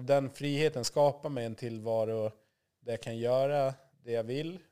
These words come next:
eh, och resa, käka gott. Eh, det vore jävligt nice att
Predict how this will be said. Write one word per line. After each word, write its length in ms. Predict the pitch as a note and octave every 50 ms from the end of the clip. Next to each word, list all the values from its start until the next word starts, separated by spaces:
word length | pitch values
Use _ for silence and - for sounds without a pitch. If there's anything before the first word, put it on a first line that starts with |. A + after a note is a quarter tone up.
| _ _ _ _
eh, 580 | - A2 A2 A2 A2 A2+ A2 A2+ A#2 A#2 B2 -
och 240 | - - - - A#2
resa, 640 | B2+ C#3 C#3+ C#3+ B2+ - - - C3+ C#3 C#3+ C#3+ C#3+ - _ _ _ _ _ _ _
käka 420 | - - B2+ B2+ B2 - - B2+
gott. 320 | B2+ C3+ C#3 C#3 C3 C#3 _ _ _ _ _ _ _ _ _ _ _ _ _ _ _ _ _ -
Eh, 680 | A#2 A2+ A2+ A2 G#2+ G#2+ G#2 G2+ - A#1 A1+ A#1 A#1+ A#1+ A#1+ - - _ _ _ _ _ _ _ _
det 80 | A#2
vore 300 | A2+ A#2 A#2+ B2 C3 D3
jävligt 320 | D#3+ D3 B2 A2+ A2 G#2 -
nice 340 | C3 D3+ D#3 - - - A2+
att 520 | A2 G#2+ G#2 G#2+ A2 A2 A#2 - - -